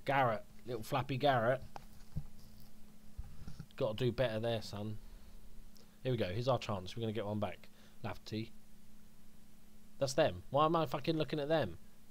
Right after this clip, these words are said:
Ah, because it was like, ooh, reverse psychology. Fox plays it to Dalla Valle.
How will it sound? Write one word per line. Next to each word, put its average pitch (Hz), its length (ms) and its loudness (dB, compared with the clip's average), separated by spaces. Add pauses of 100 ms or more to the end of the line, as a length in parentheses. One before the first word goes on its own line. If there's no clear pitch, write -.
(140)
Ah, 110 480 4 (140)
because 92 320 -8
it 76 80 -8
was 90 120 -8
like, 90 140 -6 (100)
ooh, 240 340 -4
reverse 95 240 -4
psychology. 104 520 -6 (1400)
Fox - 480 -2 (200)
plays 107 220 0
it 101 120 -6
to 117 100 -2
Dalla 113 240 4
Valle. 87 400 0